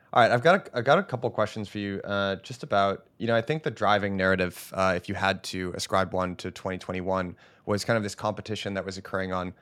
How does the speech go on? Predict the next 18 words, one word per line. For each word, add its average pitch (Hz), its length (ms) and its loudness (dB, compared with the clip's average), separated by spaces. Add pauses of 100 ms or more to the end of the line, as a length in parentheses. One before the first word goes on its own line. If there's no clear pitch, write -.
the 101 100 4
layer 101 240 4
one 95 400 0
sort 95 180 -4
of 92 60 -2
smart 92 260 0
contract 90 480 -6
layer, - 300 -6 (340)
right? 98 300 2
Um, 95 420 0 (340)
and 110 300 -2
you 135 80 4
had 147 120 6
a, - 100 -10
a - 20 -4
bunch 143 240 2
of 175 80 -6
different, 117 400 -2